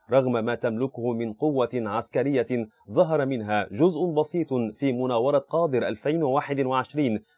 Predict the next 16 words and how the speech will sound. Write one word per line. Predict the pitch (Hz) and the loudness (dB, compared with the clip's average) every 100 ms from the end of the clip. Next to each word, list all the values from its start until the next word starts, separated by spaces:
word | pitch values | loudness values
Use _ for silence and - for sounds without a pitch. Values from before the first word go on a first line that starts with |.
| - | -6
موجها | 107 104 92 135 120 | 0 2 2 -2 0
الشكر | 107 - 160 165 | -4 -2 -2 0
للدول | 135 120 127 113 | -2 0 -2 -2
الصديقة | - 123 135 139 131 | -2 -2 -2 -2 0
والدول | 110 107 135 175 135 | 2 0 0 2 4
التي | 107 117 120 110 | 2 -2 -2 -2
تبذل | 170 175 143 143 123 | 0 0 0 -2 0
جهودا | 123 143 120 | -2 0 0
للوساطة | 110 113 110 - 127 117 - 113 107 _ _ | 0 -2 -2 -2 -2 -2 -4 -6 -6 _ _
في | - 139 110 | -6 -2 0
هذه | 113 107 110 | 0 -2 -2
الأزمة. | 110 98 87 95 92 - _ _ - | -4 -4 -4 -4 -4 -10 _ _ -2
واستنادا | 160 - 185 190 175 170 165 | -2 2 0 0 2 0 0
إلى | 147 156 156 | 0 2 2
ما | 151 | 0
سبق، | - 120 107 | -2 0 2